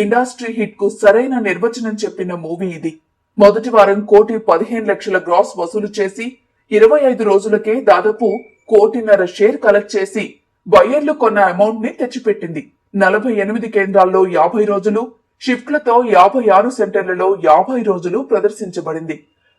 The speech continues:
స్లాబ్ సిస్టంలో వంద రోజుల కేంద్రాలు భారీగా పడిపోయిన తరుణంలో, ఏకంగా ఇరవై ఎనిమిది కేంద్రాల్లో వంద రోజులు ఆడి, షాకింగ్ రికార్డు సృష్టించింది. మొట్టమొదటిసారి పదిహేను, ఇరవై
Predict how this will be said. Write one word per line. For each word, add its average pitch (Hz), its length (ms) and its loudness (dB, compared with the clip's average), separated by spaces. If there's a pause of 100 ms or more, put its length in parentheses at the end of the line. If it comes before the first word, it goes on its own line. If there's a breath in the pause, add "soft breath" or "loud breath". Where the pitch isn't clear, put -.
(100)
స్లాబ్ 202 340 6
సిస్టంలో 185 480 0 (180)
వంద 180 160 2 (100)
రోజుల 208 260 4 (120)
కేంద్రాలు 185 420 0 (140)
భారీగా 220 380 2 (100)
పడిపోయిన 202 420 2 (120)
తరుణంలో, 190 440 0 (460 soft breath)
ఏకంగా 226 460 2 (200)
ఇరవై 226 220 2 (100)
ఎనిమిది 208 320 -8
కేంద్రాల్లో 196 500 -2 (180)
వంద 185 280 0
రోజులు 196 340 0
ఆడి, 180 200 -4 (420)
షాకింగ్ 226 460 0
రికార్డు 180 380 0
సృష్టించింది. 165 600 -12 (440)
మొట్టమొదటిసారి 220 920 2 (160)
పదిహేను, 226 480 0 (180)
ఇరవై 226 240 4